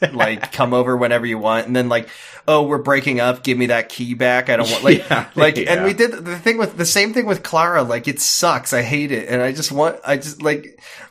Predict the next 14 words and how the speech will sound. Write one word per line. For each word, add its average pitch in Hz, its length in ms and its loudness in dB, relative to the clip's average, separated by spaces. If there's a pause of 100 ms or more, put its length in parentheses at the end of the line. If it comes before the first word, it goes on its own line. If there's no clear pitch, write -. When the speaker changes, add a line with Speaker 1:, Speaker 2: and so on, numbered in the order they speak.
(300)
Speaker 1:
like, 139 240 0
d-, - 540 -8
is 160 200 2
this 185 140 -2
happen 202 360 0
with 165 200 -8
Graham 147 560 2
and 139 340 -2
Ryan? 143 580 0
Like, 123 260 2
"Here's 127 520 -4
the 143 120 -2
key, 143 600 0
and 120 260 -4